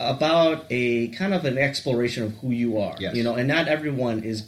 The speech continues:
Speaker 1: given that God-given ability to become that professional athlete. I mean, I know Todd, he played ball for a long time and on my show, and he talked about that in regard, and I don't wanna steal his thunder or anything like that, but,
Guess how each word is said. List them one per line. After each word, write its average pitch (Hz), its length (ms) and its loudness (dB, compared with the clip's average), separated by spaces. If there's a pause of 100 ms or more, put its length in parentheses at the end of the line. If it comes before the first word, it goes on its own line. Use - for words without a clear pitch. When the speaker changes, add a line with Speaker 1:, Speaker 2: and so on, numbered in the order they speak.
Speaker 1:
given 139 240 0
that 110 180 0
God-given 117 460 -2
ability 113 460 0
to 107 60 -4
become 107 300 -4
that 104 160 -2
professional 107 560 -6
athlete. 113 400 -4 (300)
I - 40 -2
mean, 151 120 4
I 185 80 6
know 165 160 4
Todd, 196 340 2
he 143 140 2
played 170 220 2
ball 139 420 2 (260)
for 139 220 4
a 127 40 4
long 202 280 2
time 110 260 0
and 113 100 0
on 120 120 0
my 113 100 0
show, 110 160 -2
and 110 100 0
he 113 60 0
talked 170 300 -2
about 113 240 0
that 110 180 0
in 117 80 -4
regard, 120 300 -2
and 135 100 -2
I 165 60 2
don't 151 60 2
wanna 131 140 2
steal 120 220 -2
his 110 140 -4
thunder 151 260 0
or 110 60 0
anything 107 180 -2
like 107 120 -4
that, 107 180 -2
but, 110 180 2